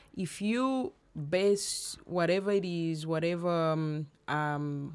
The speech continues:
venture that you want to go out and do, if you base it on solving a certain problem for people and meeting their needs and really understanding what their pains are, and, you know, that way you can find a way to give them some kind of,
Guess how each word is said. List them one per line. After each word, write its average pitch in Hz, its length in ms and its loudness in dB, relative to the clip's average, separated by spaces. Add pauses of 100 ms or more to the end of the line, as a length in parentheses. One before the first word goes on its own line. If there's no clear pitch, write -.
venture 180 600 0
that 147 180 -2
you 147 140 -4
want 156 260 -2
to 160 140 -6
go 160 200 0
out 185 300 0
and 147 140 0
do, 147 80 -4
if 151 240 -6
you 247 100 0
base 220 320 0
it 202 80 -2
on 190 160 -2
solving 180 480 -2
a 160 60 0
certain 160 420 -4
problem 170 600 -2 (120)
for - 260 -4
people 160 560 -2
and 170 280 -2
meeting 185 420 -4
their 165 240 0
needs 175 460 -2
and 156 160 -2
really 214 300 -2
understanding 185 580 -2
what 165 200 0
their 156 120 0
pains 214 840 0
are, 143 300 0 (220)
and, 170 440 4
you 190 100 0
know, 156 420 0
that 190 320 0
way 214 160 6
you 196 140 2
can 180 240 0
find 196 460 2
a 185 60 4
way 160 280 4
to 160 240 -6
give 165 240 -2
them 165 180 0
some 160 180 -4
kind 160 220 -4
of, 147 60 -4